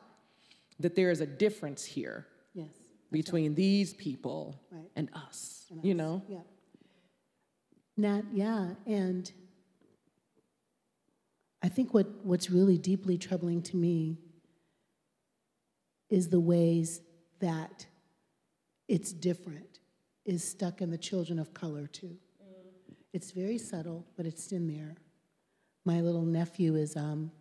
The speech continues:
Speaker 2: African American and, uh, Filipino, and the, both of the children just look more like, you know, brown genes are strong, you know? So the children look more like me and,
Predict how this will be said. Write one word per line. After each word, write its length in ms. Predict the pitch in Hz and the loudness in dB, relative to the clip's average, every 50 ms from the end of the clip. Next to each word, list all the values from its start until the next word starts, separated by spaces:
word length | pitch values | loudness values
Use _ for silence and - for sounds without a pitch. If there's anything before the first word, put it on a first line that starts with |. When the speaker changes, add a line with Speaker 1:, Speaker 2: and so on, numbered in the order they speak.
| _ - | _ -8
Speaker 2:
African 300 | 226 160 156 - - 170 | -6 -6 -6 -6 -6 -6
American 480 | 175 165 165 170 175 165 170 - 180 165 | -4 -2 0 0 -2 -2 -4 -4 -4 -2
and, 160 | 151 156 156 - - - _ _ | -2 -4 -4 -6 -10 -16 _ _
uh, 220 | - 160 160 151 151 151 | -6 -6 -4 -4 -6 -6
Filipino, 640 | - - 165 151 - - 233 214 175 151 151 156 170 - - - _ _ _ _ _ _ _ _ _ _ _ _ _ - | -6 -4 -4 -4 -4 -2 -2 -2 0 -2 -4 -6 -8 -12 -14 -20 _ _ _ _ _ _ _ _ _ _ _ _ _ -2
and 360 | 196 185 185 185 - - 185 - - - - _ _ - 180 - - - - - _ _ _ _ _ _ | 0 0 0 -2 -4 -10 -16 -18 -20 -20 -20 _ _ -6 -6 -6 -8 -14 -20 -20 _ _ _ _ _ _
the, 80 | - 208 | -4 -2
both 280 | 165 208 214 233 226 269 | 0 0 0 2 2 0
of 60 | 220 | 0
the 100 | 202 196 | 0 -2
children 360 | 202 - 214 202 185 185 175 | -2 -2 -2 -2 -2 -2 -4
just 180 | 165 170 - - | -6 -6 -4 -2
look 240 | 170 185 185 - | -2 -2 -2 0
more 220 | 185 175 175 175 180 | 0 2 2 2 2
like, 200 | 185 170 156 156 - - 143 - - _ - | -2 -4 -8 -10 -12 -16 -20 -20 -20 _ -6
you 80 | 202 156 | -6 -6
know, 140 | 143 - - - - _ _ _ _ _ _ _ _ _ | -6 -8 -14 -20 -20 _ _ _ _ _ _ _ _ _
brown 440 | - 151 143 147 151 151 151 156 151 | -6 -2 0 0 2 2 2 2 0
genes 400 | 139 139 147 147 147 147 151 143 | -2 -2 -2 -2 -2 -2 -4 -4
are 120 | 151 139 135 | -6 -6 -8
strong, 640 | - - - - 160 151 151 147 147 143 143 143 143 156 | -10 -10 -8 -6 -6 -4 -4 -4 -4 -6 -6 -8 -6 -2
you 100 | 160 156 | -2 0
know? 180 | 156 156 175 160 - - - - - - | 0 -2 -2 -6 -10 -16 -20 -20 -20 -12
So 140 | - - 190 | -6 -4 -4
the 80 | 180 175 | -4 -4
children 400 | 180 - 226 214 190 196 185 175 | -2 0 0 0 2 0 0 0
look 200 | 185 185 - - | -2 -4 -2 0
more 240 | 196 185 185 185 185 | 2 4 6 6 6
like 340 | 180 175 170 170 170 - 180 | 4 4 2 0 -2 -4 -2
me 200 | 175 170 170 170 | 0 0 2 0
and, 200 | 165 165 165 | 0 -2 -4